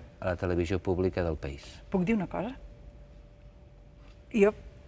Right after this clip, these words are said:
Speaker 2: desitjaria, i per això és aquesta crida a totes les persones que ara ens estiguin veient, que des d'avui fins al dia de Sant Jordi hi hagués cent mil persones que s'apuntessin en aquesta iniciativa.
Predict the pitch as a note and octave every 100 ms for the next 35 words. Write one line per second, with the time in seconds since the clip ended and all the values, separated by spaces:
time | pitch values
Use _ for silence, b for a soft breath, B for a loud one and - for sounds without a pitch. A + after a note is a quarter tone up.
0 | - F#3+ F#3 E3 E3+ F#3 C#4 E3+ - D#3+
1 | E3+ E3 - E3+ F3+ E3 F3+ F3+ F3 E3+
2 | F3+ - E3+ E3+ E3 - D#3 D#3+ E3+ E3
3 | E3 E3 D#3 D#3+ G#3 D4+ B B B B
4 | B - F3+ F3 E3+ F3 A3 D#3 - -
5 | - A3+ F#3 - - F#3 F#3 F#3+ E3+ -
6 | D#3+ D#3+ D#3+ E3 D4 - B F#3+ F3+ F3
7 | A3+ G#3+ G3+ F3+ E3+ F3+ F3+ F3+ G#3+ -
8 | F3 E3 E3+ E3 F3 F3+ E3 E3+ D#3 -
9 | - - D3+ D3+ E3+ D#3+ E3+ - -